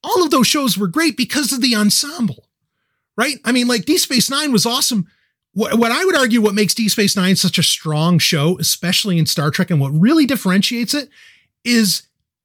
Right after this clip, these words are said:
the, the, the cast that's not in the main credits. It's Garak. It's, uh, you know, Morn.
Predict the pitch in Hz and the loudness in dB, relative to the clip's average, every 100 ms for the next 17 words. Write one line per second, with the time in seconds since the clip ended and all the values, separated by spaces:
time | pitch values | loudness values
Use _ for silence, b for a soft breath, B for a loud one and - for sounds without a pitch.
0 | _ - 214 220 220 - - 165 202 190 | _ -2 2 2 2 -4 -8 2 2 2
1 | 190 - 196 - 262 277 - - - - | -10 -6 -4 -4 -6 -4 -2 -4 -8 -6
2 | 220 - 190 170 233 294 311 214 - 208 | -2 0 2 4 4 2 -4 -10 -2 2
3 | 180 175 175 180 - 269 214 - - - | 4 4 4 2 2 -4 -4 -4 -6 -6
4 | b b b 233 - - - _ _ 135 | b b b -4 -2 -4 -6 _ _ -4
5 | 240 247 165 - - _ _ - 208 - | 0 0 0 -6 -16 _ _ -4 -4 -2
6 | - _ _ _ _ _ 175 170 165 160 | -6 _ _ _ _ _ -4 0 0 0
7 | 190 175 175 262 285 175 117 | 2 4 6 6 6 4 2